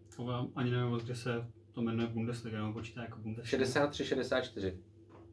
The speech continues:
Speaker 2: Co našel já.
Speaker 1: No, když se něco dozvím z našeho podcastu, sledujte nás.
Speaker 2: Přesně, to jsou důležitý dějinný události. Založení Bundesligy. Sezóna šedesát tři šedesát čtyři.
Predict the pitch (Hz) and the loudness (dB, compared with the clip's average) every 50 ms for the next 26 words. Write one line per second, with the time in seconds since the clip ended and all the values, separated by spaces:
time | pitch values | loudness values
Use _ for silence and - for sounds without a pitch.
0 | - - - - - - - 104 98 87 - - 95 95 95 98 - - 107 113 | -20 -20 -20 -20 -12 -4 0 0 0 0 0 0 0 -2 -2 -4 -6 -4 -4 -2
1 | 147 151 123 - - 113 107 104 104 - 123 123 127 131 147 156 151 131 113 - | -2 -4 -6 -6 -6 -6 -4 -4 -2 2 4 6 8 8 8 8 8 8 6 6
2 | - 127 117 - 117 - - 123 120 117 117 - - 117 104 92 101 104 110 131 | 4 4 4 4 2 2 2 4 4 4 2 0 -2 -4 -4 0 0 2 2 2
3 | 147 147 - 127 107 101 104 - - - - - - - - - - - - - | 2 0 -2 -4 -6 -6 -8 -8 -12 -18 -20 -20 -20 -20 -20 -20 -20 -20 -20 -20
4 | - - - 104 - 113 113 113 117 113 139 131 123 139 147 147 139 131 - 120 | -10 -8 -8 -6 -2 -2 0 0 2 4 4 6 8 8 8 8 8 2 -2 0
5 | 117 117 120 123 123 120 117 113 113 110 107 101 98 - - - - 107 110 113 | 4 6 6 6 6 6 4 4 2 2 0 -2 -6 -10 -14 -6 2 4 6 6
6 | 110 110 113 110 107 107 104 98 98 98 - - - - - - - - - - | 6 6 2 0 0 -2 -2 -2 -2 -4 -4 -8 -12 -14 -16 -18 -18 -20 -14 -6
7 | - 117 113 117 117 107 - - 117 101 - 120 113 - - 101 - - 104 - | 0 8 8 10 10 8 6 0 -4 -4 -2 -2 -2 -2 -2 -6 -6 -4 -4 -4
8 | - 117 - - - - | -4 -6 -6 -8 -10 -14